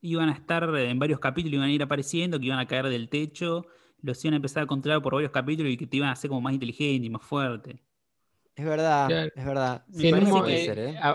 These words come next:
Speaker 3: aparecen cantidad de referencias al planeta de las babosas, el partido de las babosas, ¿te acordás? Todo eso, y de repente desaparecieron esas referencias. Eh, ya,
Speaker 1: Sí.
Speaker 3: ya en esta parte se ve que ya abandonaron la idea de las
Speaker 1: Claro, todo eso fue en la temporada dos.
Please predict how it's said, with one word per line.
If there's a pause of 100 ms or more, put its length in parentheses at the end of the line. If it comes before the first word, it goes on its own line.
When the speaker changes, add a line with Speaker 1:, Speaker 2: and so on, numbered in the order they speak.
(100)
Speaker 3:
aparecen
cantidad
de
referencias
al
planeta
de
las
babosas,
el
partido
de
las
babosas,
¿te
acordás?
Todo
eso,
y
de
repente
desaparecieron
esas
referencias.
Eh,
ya,
Speaker 1:
Sí.
Speaker 3:
ya
en
esta
parte
se
ve
que
ya
abandonaron
la
idea
de
las
Speaker 1:
Claro,
todo
eso
fue
en
la
temporada
dos.